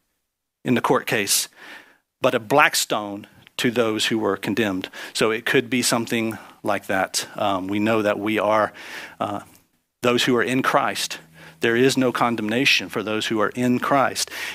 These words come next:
And we know that that white stone, if it represents being acquitted, that would be accurate, uh, to those who remain faithful to the end and are in Christ. We will receive this white stone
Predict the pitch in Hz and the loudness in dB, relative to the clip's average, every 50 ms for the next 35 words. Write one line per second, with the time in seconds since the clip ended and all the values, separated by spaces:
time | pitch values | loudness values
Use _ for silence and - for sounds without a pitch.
0 | - - 107 107 107 113 113 113 120 127 123 113 107 120 110 110 - 123 123 120 | -6 -6 -4 -2 -2 0 2 2 2 2 2 2 2 0 0 2 2 2 2 2
1 | 107 107 120 131 131 - - - - - - - 127 147 151 139 120 110 104 - | 0 0 0 0 0 -4 -4 -2 -2 0 2 2 4 4 4 4 2 0 -2 -2
2 | 127 120 117 127 123 - 127 123 110 135 147 135 117 - - - 123 123 117 107 | -2 0 0 0 0 0 0 0 2 2 0 0 0 -2 -2 -2 -2 0 0 -2
3 | - - - 151 160 131 113 104 - 120 123 127 - - 123 110 127 127 131 135 | 0 2 4 4 6 4 2 2 4 2 2 2 0 -4 -4 0 2 4 4 4
4 | 156 - - 135 101 92 107 - - - - - - - - - - - - 113 | 2 0 -4 -6 -6 -6 -8 -8 -12 -14 -14 -14 -16 -16 -16 -16 -10 -6 -4 -2
5 | 107 107 104 - - 117 101 120 120 127 123 - 117 104 104 107 117 131 139 - | -2 -2 0 0 0 2 2 4 4 4 2 2 0 0 0 0 0 0 0 2
6 | - 131 135 - - 170 165 143 123 - - 143 120 131 120 123 131 143 151 147 | 2 0 0 0 -4 -10 -10 -10 -8 -8 -8 -4 -2 -2 0 0 0 0 0 0
7 | 135 120 107 104 110 123 131 135 - 139 135 143 139 - - 123 127 127 131 123 | 0 0 0 0 0 0 0 0 2 2 2 2 0 -2 -2 -2 -2 0 0 0
8 | 113 110 104 - - 147 139 117 113 - - 117 127 143 147 - - - - 131 | 2 0 0 2 2 2 0 0 -2 -4 0 0 0 0 0 -2 -4 -4 -2 -2
9 | 147 156 135 107 | -2 -2 -4 -6